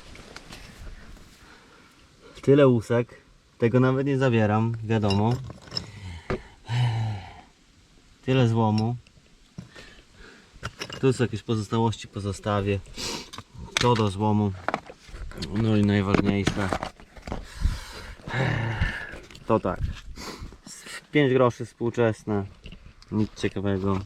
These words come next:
E, jakaś stara kra-, klamerka.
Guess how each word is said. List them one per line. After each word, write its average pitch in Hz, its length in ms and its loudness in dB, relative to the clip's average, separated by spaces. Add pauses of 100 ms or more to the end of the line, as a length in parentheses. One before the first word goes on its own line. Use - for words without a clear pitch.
(1040)
E, 98 480 2 (340)
jakaś - 320 -8
stara 104 340 0
kra-, - 360 -6
klamerka. 117 800 0